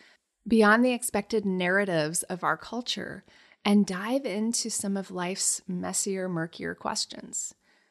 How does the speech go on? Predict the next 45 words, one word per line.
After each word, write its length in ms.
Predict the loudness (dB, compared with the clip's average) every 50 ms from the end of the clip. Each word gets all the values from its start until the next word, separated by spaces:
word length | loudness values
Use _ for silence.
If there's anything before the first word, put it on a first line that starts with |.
| _ _ _ _ _ 0
We 200 | 2 4 6 6
need 220 | 6 6 4 4
more 320 | 6 6 6 6 4 2 0
yoga 280 | 0 0 -2 -2 -4
teachers 560 | -8 -10 -10 -10 -10 -10 -10 -8 -6 -6 -6 -8 -8
like 420 | -14 -12 -8 -6 -6 -6 -8 -10
you 380 | -8 -6 -4 -2 -2 -4 -4 -8 _ -10
spreading 500 | -8 -8 -8 -6 -6 -6 -4 -2 -2 -2
their 160 | -2 -4 -6
teaching 400 | -6 -8 -8 -6 -6 -8 -8 -10
far 240 | -8 -6 -6 -6 -6
and 180 | -6 -10 -12 -14
wide. 380 | -14 -14 -14 -16 -20 _ -20 _ _ _ _ _ _ _ _ _ _ _ _ _ _ _ _ _ _ -14
Part 280 | -2 2 4 6 6 4
of 60 | 4
the 120 | 2 0
reason 340 | 2 2 0 2 2 0 -2
I 80 | -2 -4
created 340 | -6 -8 -6 -6 -6 -8
Flight 280 | -8 -6 -6 -6 -4 -4
School 400 | -8 -8 -8 -10 -10 -10 -10 -10
is 160 | -10 -10 -8 -6
that 160 | -6 -4 -4
I 100 | -4 -2
see 500 | -2 -4 -4 -4 -4 -6 -6 -6 -8 -6 -4
so 340 | -2 -2 0 0 0 0
many 340 | 2 2 2 2 0 -2 -6
yoga 640 | -8 -6 -4 -4 -4 -4 -4 -2 -2 -2 -2 -6 -6 -6
business 400 | -6 -6 -2 -2 -2 -2 -2 -4
teachers 460 | -6 -6 -8 -8 -8 -8 -8 -6 -6
and 120 | -8 -8
coaches 600 | -10 -8 -10 -8 -6 -6 -6 -6 -4 -4 -4 -4 -6 _ -20 -20 -20 -20 _ _
who 100 | -4 -2
don't 280 | 0 0 0 -2 -2 -4
seem 140 | -2 -2 -2
to 100 | -2 -4
have 160 | -6 -6 -6
a 40 | -4
strong 460 | -2 -4 -2 -2 -2 -2 -2 -2 -2
grounding 600 | -4 -4 -4 -4 -2 -2 -2 -2 -2 0 -2 -4 -6
in 180 | -6 -8 -8
the 80 | -8 -8
practice, 560 | -10 -8 -6 -6 -6 -4 -2 -2 -2 -2 -4
philosophy, 720 | -8 -8 -10 -4 -2 -2 -2 -2 -4 -8 -6 -8 -8 -8 -8
and 160 | -10 -12